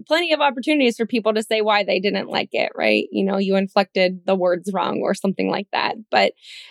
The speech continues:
those moments where people say, "Hey, I really enjoyed your, your writing or your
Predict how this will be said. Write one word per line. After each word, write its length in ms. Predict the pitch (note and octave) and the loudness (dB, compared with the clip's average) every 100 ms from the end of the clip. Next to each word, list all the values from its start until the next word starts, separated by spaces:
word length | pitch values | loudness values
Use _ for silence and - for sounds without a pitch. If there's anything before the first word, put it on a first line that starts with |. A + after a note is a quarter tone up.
| _ | _
those 440 | G#3 A#3+ A#3+ C#4 B3 | -2 2 2 2 2
moments 640 | A#3 G#3 A3 B3 D#4 - | 2 2 2 0 -2 -2
where 160 | B3 A3 | 2 2
people 340 | - G#3+ G3+ | 0 -4 -2
say, 300 | G#3 G3+ G#3 | 0 2 2
"Hey, 160 | G3+ A3 | 0 0
I 120 | G3+ | 2
really 380 | G3 F#3+ F#3 G3+ | 2 0 2 2
enjoyed 720 | G3+ G3 F3+ F3+ F3+ G3 F3+ | 2 2 2 2 2 -2 -2
your, 460 | F#3 F3 F3 F3 - - _ - | 0 2 2 0 -4 -14 _ -4
your 120 | G3 | -2
writing 600 | F3+ G#3+ F#3+ E3+ E3 F3+ - | 2 2 2 0 -2 -4 -2
or 480 | F#3+ F3 E3 F#3 - | 0 2 2 -2 -4
your 560 | F#3 F#3 F3+ F3 F3 | -4 0 2 2 0